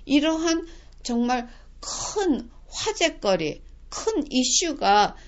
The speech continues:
그 에베소에서 생기니까, 이제껏 자기들이 정말 그 아데미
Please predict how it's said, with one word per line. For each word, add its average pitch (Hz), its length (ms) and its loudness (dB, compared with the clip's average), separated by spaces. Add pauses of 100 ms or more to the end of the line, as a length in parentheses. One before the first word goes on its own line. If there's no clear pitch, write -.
(200)
그 285 300 4
에베소에서 247 500 0
생기니까, 233 800 -2 (240)
이제껏 262 640 4 (300)
자기들이 233 1120 -2 (360)
정말 214 500 -2 (180)
그 226 140 0
아데미 220 420 0